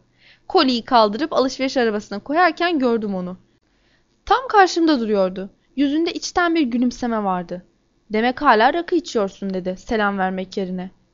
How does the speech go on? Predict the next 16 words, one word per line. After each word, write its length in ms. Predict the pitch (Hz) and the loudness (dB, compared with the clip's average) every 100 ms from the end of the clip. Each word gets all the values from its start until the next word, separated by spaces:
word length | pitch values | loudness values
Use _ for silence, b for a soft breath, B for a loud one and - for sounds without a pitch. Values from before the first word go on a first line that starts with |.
| - | -4
"Evet." 340 | 415 427 - | -2 -2 -2
dedim 260 | 240 202 202 _ | -2 -2 -6 _
çok 240 | - 262 | -10 -6
iyi 120 | 247 233 | -6 -4
tanıdığım 460 | 233 214 208 262 - | -2 -2 -2 -4 -2
ama 240 | 254 247 | -2 0
bir 80 | 254 | 2
an 140 | 247 | 0
çıkaramadığım 680 | 240 - 233 220 208 202 202 | -2 -4 -4 -2 -2 -2 -4
bu 100 | 208 | -4
uzun 360 | 226 226 302 226 | -4 0 0 2
boylu 260 | 202 214 | -2 -4
kır 140 | - 269 | -8 -8
saçlı 400 | - 208 - 208 | -4 -6 -2 -4
yakışıklı 460 | 196 - 196 190 | -4 -10 -8 -6
adama. 360 | 190 180 180 | -4 -6 -8